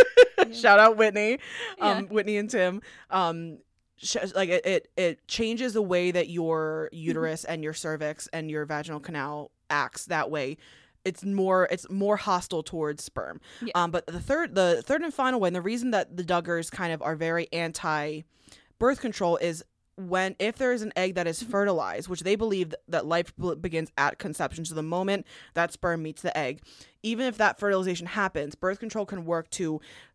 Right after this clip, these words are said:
Speaker 2: thin out your uter-, uterine lining so it doesn't implant. So you can't, you will technically be pregnant, but it won't implant into you. It can't
Speaker 1: Yeah.
Speaker 2: grow any further.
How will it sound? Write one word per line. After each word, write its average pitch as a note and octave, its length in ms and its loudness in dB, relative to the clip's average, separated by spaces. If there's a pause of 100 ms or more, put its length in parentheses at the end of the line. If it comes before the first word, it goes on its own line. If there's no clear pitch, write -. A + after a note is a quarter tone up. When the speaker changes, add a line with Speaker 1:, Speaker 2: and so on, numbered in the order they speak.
(180)
Speaker 2:
thin A#3 360 2
out G3+ 240 0
your G3 100 2
uter-, F3+ 380 0
uterine G#3 440 0
lining E3 360 -2
so F3+ 160 -4
it D#3+ 60 -8
doesn't E3+ 300 -6
implant. D3+ 440 -8
So G3+ 100 -6
you F3 160 -6
can't, F#3 380 -6
you G3 180 -2
will F#3+ 340 -2
technically C4+ 440 -4
be G3 200 -6
pregnant, E3+ 560 -4 (360)
but G#3 140 4
it G3 120 4
won't F#3+ 220 -4
implant F#3 420 -8
into F3+ 300 -8
you. F3 120 -8
It F3 120 -2
can't G#3 300 -6
Speaker 1:
Yeah. F3 160 -2
Speaker 2:
grow E3 180 2
any D#3+ 240 -6
further. - 480 -8